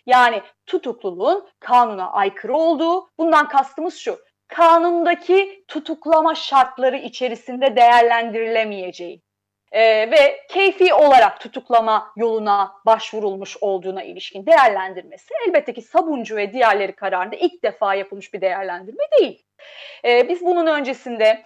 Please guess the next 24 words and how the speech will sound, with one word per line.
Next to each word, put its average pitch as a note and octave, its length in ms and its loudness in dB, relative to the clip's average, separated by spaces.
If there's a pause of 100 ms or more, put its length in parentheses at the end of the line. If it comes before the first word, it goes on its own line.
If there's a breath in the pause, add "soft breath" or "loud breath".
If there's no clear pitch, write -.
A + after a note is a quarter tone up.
(160 soft breath)
e, D4 100 -8
Kavala G#4+ 380 4
davasında G3+ 680 4
bunu G3 160 -10
gördük. F3 400 -8
Kavala C4 380 0
davası A3+ 600 0
biliyorsunuz G#3 500 -8
artık G3+ 340 -4
kesin F#4+ 420 -4
bir G3 180 -2
dava. - 400 -4 (340 soft breath)
Avrupa A#3 420 2
Söz-, A3+ 400 -4
İnsan A#3 300 -4
Hakları G3 260 -6
Sözleşmesi'nin F#3+ 640 -14
kırk - 260 -6
altıncı G3+ 400 -2
maddesi - 400 -14
uyarınca, B3+ 640 0 (360 loud breath)
e, G#3 1120 -2
kesinleşmiş A#3+ 880 -8
ve, A#3+ 320 4